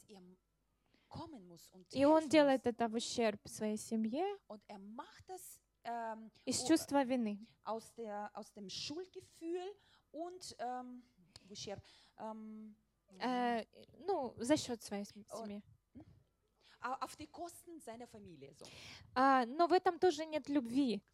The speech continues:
Speaker 1: Aber in dem Ganzen gibt's keine Liebe.
Speaker 2: Потому что он, э, делает это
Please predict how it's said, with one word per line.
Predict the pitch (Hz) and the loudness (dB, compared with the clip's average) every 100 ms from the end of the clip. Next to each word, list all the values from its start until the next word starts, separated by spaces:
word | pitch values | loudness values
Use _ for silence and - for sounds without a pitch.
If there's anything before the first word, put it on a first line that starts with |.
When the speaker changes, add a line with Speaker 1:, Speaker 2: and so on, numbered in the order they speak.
| _ | _
Speaker 1:
Aber | - 269 | -12 -10
in | 285 277 | -10 -12
dem | 277 | -14
Ganzen | 285 285 - 262 | -14 -16 -20 -20
gibt's | 269 - | -20 -20
keine | 262 247 | -18 -16
Liebe. | 247 262 220 170 160 _ | -16 -18 -20 -20 -20 _
Speaker 2:
Потому | 294 320 311 | 2 4 4
что | 311 - 285 - | 2 2 2 4
он, | 349 466 508 453 - _ - | 4 6 4 -2 -10 _ -6
э, | 262 | -2
делает | 247 277 269 240 - | 0 2 2 2 0
это | 247 | -4